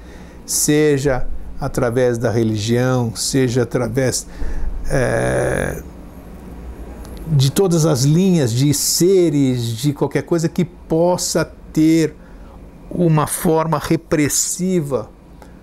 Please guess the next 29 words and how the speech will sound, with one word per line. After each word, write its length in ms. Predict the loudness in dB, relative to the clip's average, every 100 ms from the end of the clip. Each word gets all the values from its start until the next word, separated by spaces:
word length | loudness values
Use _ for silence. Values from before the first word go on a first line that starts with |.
| -20 -4
para 220 | 0 0
o 40 |
ser 300 | 0 0 2
humano 360 | 2 0 0 0
aprender. 520 | -2 0 2 2 0 -4 -20 -20 -20 -18 -16 -4
O 40 |
ser 160 | -2 0
humano, 260 | 2 0
porque 140 | 0 0
nós 120 | 0
estamos 200 | -2 0
falando 180 | 0 0
do 40 |
planeta 380 | 0 0 0 0
Terra, 260 | 0 0
estamos 220 | 0 -2 -2
falando 320 | -2 0 0
de, 200 | 0 0
de 180 | 2 2
gente. 540 | 2 2 0 -4 -12 -14 -18 -18 -18 -16 -16 -16 -18 -16 -16 -14 -14 -14 -14 -14 -14 -16 -16 -16 -16 -16 -16 -16 -14 -14 -14 -14 -16 -16 -16 -14 -16 -14 -14 -14 -14 -2
Então, 140 | 2
muita 340 | 4 4 4 4
gente 300 | 4 4 4
hoje, 320 | 4 4 4
eu 120 | 4
ouço, 380 | 4 4 2 -2
"Ah, 140 | 0
isso 200 | 0 0
é 60 | -4